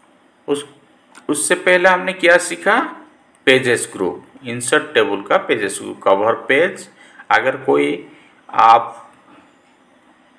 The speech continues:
कुछ भी document बना रहे हैं, उसका जो cover page आप इधर जाके insert कर सकते हैं,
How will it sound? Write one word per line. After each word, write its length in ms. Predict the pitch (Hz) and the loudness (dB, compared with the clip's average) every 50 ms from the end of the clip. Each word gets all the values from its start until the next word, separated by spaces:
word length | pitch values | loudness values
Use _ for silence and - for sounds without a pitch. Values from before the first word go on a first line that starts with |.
| _ _ _ _ _ _ _ _ _ _ _ _ _ _ _ - | _ _ _ _ _ _ _ _ _ _ _ _ _ _ _ -8
कुछ 280 | - 165 165 - - - | -8 -6 -6 -6 -8 -4
भी 120 | 180 190 180 | -4 -4 2
document 560 | - - - - - 123 127 123 120 123 - - - | 2 2 2 0 -6 -6 -4 -4 -4 -4 -4 -6 -4
बना 260 | 107 104 107 101 101 98 | -2 2 4 4 4 4
रहे 340 | 95 95 98 95 95 95 | 2 -2 -4 -4 -4 -6
हैं, 440 | 95 98 113 151 190 190 - - - _ _ _ - - - - - _ _ - - | -6 -6 -6 -8 -8 -12 -18 -20 -20 _ _ _ -20 -20 -20 -20 -20 _ _ -8 -4
उसका 300 | 107 107 - - 139 139 | -4 -4 -2 2 2 2
जो 160 | 135 135 139 - | 2 2 -4 -4
cover 420 | - 120 113 110 110 117 135 139 139 | 0 2 4 4 4 4 0 0 0
page 540 | - - 104 98 101 110 - - - - - - - - | 2 2 2 4 2 0 -2 -6 -14 -16 -18 -10 0 2
आप 460 | 104 110 110 110 - - - - - - | 4 4 4 2 0 -10 -18 -18 -8 -6
इधर 420 | 101 95 101 107 127 135 - - - - - | -6 -2 0 0 0 0 -2 -6 -14 -16 -10
जाके 500 | 98 98 95 92 87 - - 120 151 196 - - - - - - - - - - - - - _ _ _ _ _ _ _ _ _ _ _ _ _ _ _ _ _ _ _ _ _ _ _ _ _ - | -2 0 0 0 0 -2 -6 -6 -6 -6 -8 -10 -20 -20 -20 -20 -20 -20 -20 -20 -20 -20 -20 _ _ _ _ _ _ _ _ _ _ _ _ _ _ _ _ _ _ _ _ _ _ _ _ _ -8
insert 380 | 110 107 104 104 - 127 123 - - | -6 -6 -6 -4 -2 -2 -2 -2 0
कर 120 | - 120 113 | 0 0 0
सकते 420 | - - 127 120 - - 151 156 | 0 -4 -8 -8 -6 -2 -2 -2
हैं, 180 | 160 175 196 | -2 -2 -6